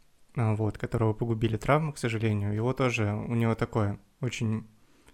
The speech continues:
очень небодрое лицо, как казалось общественности на тот момент. Его тоже, по-моему, то ли Sleeping Beauty, то есть спящей красавицей называли или что-то такое. Вот, потому что всем казалось, что он постоянно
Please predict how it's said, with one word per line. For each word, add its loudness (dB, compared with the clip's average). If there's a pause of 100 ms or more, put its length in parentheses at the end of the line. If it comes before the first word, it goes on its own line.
(440)
очень 4
небодрое 8
лицо, 2
как 0
казалось 0
общественности -4
на -2
тот -8
момент. -2
Его -4
тоже, -2
по-моему, -2 (840)
то 2
ли 2
Sleeping -2
Beauty, -2
то -6
есть -10
спящей -4
красавицей -4
называли -4
или -6
что-то -18
такое. -4 (1500)
Вот, 0
потому -4
что -10
всем -2
казалось, 2
что -6
он 0
постоянно -2